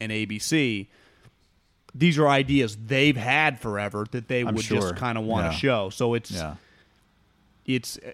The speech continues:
Speaker 1: I, Big Cat had a great tweet today. He's like, "I'm gonna, f-, I might be an actual genius now that sports are gone. Like, we're gonna find out who I really am." This is, we're gonna find out who we really are, Guy.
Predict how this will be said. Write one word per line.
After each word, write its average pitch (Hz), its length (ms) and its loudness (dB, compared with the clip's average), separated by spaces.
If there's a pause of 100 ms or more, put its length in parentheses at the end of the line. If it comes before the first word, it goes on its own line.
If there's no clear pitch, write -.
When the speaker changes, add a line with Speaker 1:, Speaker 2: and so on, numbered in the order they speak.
(240)
Speaker 1:
I, 127 120 -2 (100)
Big 147 260 2
Cat 139 240 4
had 123 140 0
a - 20 -2
great 117 260 0
tweet 127 240 -2
today. 95 300 -6
He's 101 140 -6
like, 101 280 -6
"I'm 147 120 0
gonna, 165 160 0
f-, - 80 -16 (120)
I 139 160 0
might 170 280 0
be 135 100 2
an 123 80 0
actual 123 360 0
genius 123 580 -2
now 113 240 0
that 117 120 -6
sports 156 340 2
are 117 60 -4
gone. 98 260 -4
Like, 113 160 -8
we're 151 120 -2
gonna 156 120 4
find 143 260 2
out 123 120 0
who 135 140 4
I 120 60 2
really 139 440 4
am." 151 200 2 (800)
This 170 280 0
is, 143 400 0 (240)
we're 185 100 4
gonna 214 140 4
find 156 300 2
out 127 100 4
who 143 140 6
we 139 220 4
really 127 420 4
are, 110 180 4
Guy. 92 320 -6